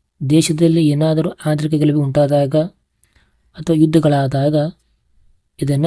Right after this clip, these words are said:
ಜಾರಿ ಮಾಡಲಾಗುತ್ತೆ. ಎರಡನೆಯದು ರಾಜ್ಯ ತುರ್ತು ಪರಿಸ್ಥಿತಿ.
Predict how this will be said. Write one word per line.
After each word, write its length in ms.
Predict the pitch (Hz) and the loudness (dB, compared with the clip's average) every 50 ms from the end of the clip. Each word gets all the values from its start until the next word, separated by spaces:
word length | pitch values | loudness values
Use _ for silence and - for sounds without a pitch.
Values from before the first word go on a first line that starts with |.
| 170 | 0
ಜಾರಿ 340 | 151 131 147 143 139 147 156 | 0 0 2 2 2 2 2
ಮಾಡಲಾಗುತ್ತೆ. 720 | 147 139 135 135 131 127 123 127 117 - - 160 170 196 - _ _ _ _ _ _ _ _ _ _ _ _ _ _ _ - | 0 0 0 0 -2 -2 -2 -4 -6 -4 -4 -4 -4 -4 -8 _ _ _ _ _ _ _ _ _ _ _ _ _ _ _ -4
ಎರಡನೆಯದು 560 | - 147 139 143 151 165 175 170 151 160 170 196 - - _ _ _ _ _ - 160 156 | -2 -2 0 2 2 4 4 4 4 2 0 -2 -4 -10 _ _ _ _ _ -6 -4 -2
ರಾಜ್ಯ 380 | 143 151 156 165 160 - 175 165 | 2 2 2 2 4 2 2 2
ತುರ್ತು 300 | - 170 - - - 156 | 2 0 0 0 0 -2
ಪರಿಸ್ಥಿತಿ. 560 | - 139 135 - 139 123 - 170 180 214 | -2 -2 -4 -4 -6 -2 0 0 -2 -2